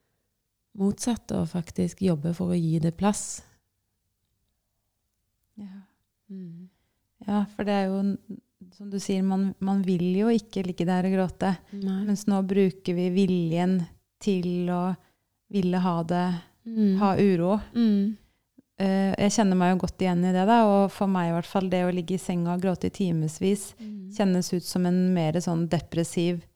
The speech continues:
Speaker 1: Mm.
Speaker 2: tilstand.
Speaker 1: Mm.
Speaker 2: At bare livet er grått, og jeg er liksom, jeg også har gjort det, og jeg kan ikke huske at jeg kjente så mye i kroppen min da, liksom. Jeg var
Speaker 1: Nei.
Speaker 2: bare, eh, lei meg.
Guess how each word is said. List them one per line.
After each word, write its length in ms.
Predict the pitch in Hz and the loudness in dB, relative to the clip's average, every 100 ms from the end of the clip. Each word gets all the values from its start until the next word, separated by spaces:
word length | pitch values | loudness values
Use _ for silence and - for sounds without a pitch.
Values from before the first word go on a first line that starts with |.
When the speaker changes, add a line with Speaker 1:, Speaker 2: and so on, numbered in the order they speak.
| _ 220 | _ 0
Speaker 1:
Mm. 160 | 214 | 2
Speaker 2:
tilstand. 600 | 196 190 202 180 214 240 208 - | 4 2 0 0 4 4 2 -10
Speaker 1:
Mm. 240 | 214 208 185 | -4 0 0
Speaker 2:
At 180 | 196 196 | -2 0
bare 260 | 190 180 | 2 2
livet 420 | 185 175 165 170 175 | 0 0 0 0 0
er 80 | |
grått, 460 | 170 170 - _ - | 0 0 -2 _ -6
og 100 | 170 | -2
jeg 380 | 175 170 165 170 | -2 0 -2 -2
er 40 | |
liksom, 380 | 170 160 165 170 - - _ _ _ _ _ | -4 -2 -2 -2 -6 -16 _ _ _ _ _
jeg 100 | 196 | 0
også 300 | 185 175 208 | 0 0 0
har 100 | 220 | 4
gjort 280 | 233 202 - | 4 2 0
det, 300 | 180 180 185 | 2 2 2
og 60 | 190 | 0
jeg 80 | 196 | 0
kan 160 | 185 180 | -2 -2
ikke 140 | 208 | 0
huske 260 | 233 - 175 | 0 -2 -4
at 140 | - | 0
jeg 120 | 185 | 0
kjente 440 | - 233 185 - 165 | 2 2 2 0 -2
så 140 | 208 | 2
mye 120 | 202 | 2
i 80 | 190 | 2
kroppen 520 | - 165 - - 180 | -2 -2 -2 -2 0
min 160 | 190 202 | 2 4
da, 180 | 180 160 | 2 2
liksom. 320 | 175 - 285 | 0 2 6
Jeg 120 | 262 | 6
var 120 | 202 196 | 6 6
Speaker 1:
Nei. 60 | |
Speaker 2:
bare, 360 | 208 185 185 190 - - _ _ _ | 6 4 2 0 -6 -20 _ _ _
eh, 200 | 185 185 | -4 0
lei 320 | 190 170 156 165 | 0 0 0 0
meg. 380 | 170 190 180 | 2 2 0